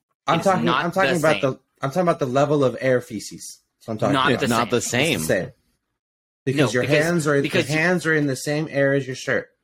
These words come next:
Speaker 2: But you also just wash them with soap, so you still have particles of soap on your hand, so less, it's killing the bacterias.
Speaker 1: It's not gonna kill everything. It's gonna be back. Soap doesn't, soap isn't, like, the ultimate clean.
Speaker 2: <laughs>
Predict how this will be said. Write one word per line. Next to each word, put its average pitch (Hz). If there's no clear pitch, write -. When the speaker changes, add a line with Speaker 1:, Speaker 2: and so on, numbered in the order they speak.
Speaker 2:
But 135
you 143
also 147
just 135
wash 123
them 117
with 107
soap, -
so -
you 110
still 123
have 120
particles 117
of 104
soap 139
on 107
your 104
hand, 101
so 98
less, 110
it's -
killing 110
the -
bacterias. 98
Speaker 1:
It's 123
not 151
gonna 143
kill 127
everything. 120
It's 104
gonna 120
be 110
back. 117
Soap -
doesn't, 147
soap 160
isn't, 170
like, 147
the -
ultimate 131
clean. 95
Speaker 2:
<laughs> -